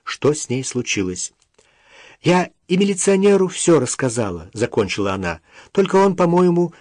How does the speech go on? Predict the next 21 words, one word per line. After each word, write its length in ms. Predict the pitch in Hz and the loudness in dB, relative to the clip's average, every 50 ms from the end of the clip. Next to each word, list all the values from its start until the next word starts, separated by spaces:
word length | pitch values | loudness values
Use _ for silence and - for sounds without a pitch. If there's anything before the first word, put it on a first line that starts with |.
| _ - | _ -4
не 140 | 135 160 | -4 -2
поверил». 680 | 170 - 175 156 127 127 123 120 117 123 123 120 120 _ _ _ _ _ _ _ _ _ _ _ _ _ _ _ _ _ _ _ _ _ _ _ _ _ _ | 0 2 2 2 4 4 4 4 2 0 -2 -4 -8 _ _ _ _ _ _ _ _ _ _ _ _ _ _ _ _ _ _ _ _ _ _ _ _ _ _
«Поверить-то 600 | - 127 160 208 233 226 208 180 - - 156 160 | -2 0 2 4 4 4 2 0 0 2 2 4
он, 100 | 160 151 | 4 4
может, 460 | 147 147 156 143 123 135 135 - - - - - - - - _ _ _ | 4 4 2 2 2 0 -4 -6 -10 -16 -16 -16 -18 -20 -20 _ _ _
и 100 | - 156 | 0 2
поверил», 720 | 156 - 151 123 110 107 101 90 - 69 69 71 73 - _ _ _ | 2 4 2 2 4 2 2 0 -2 -4 -8 -10 -14 -16 _ _ _
поправил 420 | - 113 - - 113 104 92 87 85 | -4 -4 -2 -2 0 -2 0 -2 -2
Максим. 500 | 90 101 101 - - - 80 67 - _ _ _ _ _ _ _ _ _ _ _ _ | -4 -6 -6 -6 -8 -8 -10 -12 -12 _ _ _ _ _ _ _ _ _ _ _ _
«Только 280 | - 175 170 - 180 175 | -2 -2 2 4 2 2
сделать 580 | 147 131 131 175 226 233 208 185 165 - - | 2 0 0 2 4 4 4 4 2 0 0
они 260 | 117 113 127 156 165 | 0 2 2 2 2
ничего 420 | 139 113 117 - - - 110 127 135 | 2 0 0 0 0 0 2 2 2
не 100 | 120 107 | 2 2
могут. 480 | 104 107 110 107 95 95 - - - _ _ _ _ _ _ _ _ _ _ _ _ _ _ _ _ _ - | 2 2 2 2 0 -4 -6 -8 -18 _ _ _ _ _ _ _ _ _ _ _ _ _ _ _ _ _ -8
Советуют 580 | - - 160 220 240 220 - 170 151 135 - | -2 2 4 4 4 4 6 4 4 4 2
на 140 | 123 117 113 | 0 0 0
будущее 520 | 113 151 160 143 139 131 - - 131 117 | 2 2 2 2 0 -2 0 2 2 2
быть 220 | 92 101 180 180 - | 4 4 2 2 0
осторожней», 800 | 110 - - - 78 78 87 87 85 82 82 85 80 78 - - - _ _ _ _ _ _ | -4 -4 -4 -6 -6 -4 -4 -4 -6 -6 -10 -12 -12 -12 -14 -20 -20 _ _ _ _ _ _
выразительно 680 | - 87 92 92 87 90 160 175 - 156 156 156 147 | -6 -4 -4 -4 -4 -4 -6 -6 -4 -4 -4 -4 -4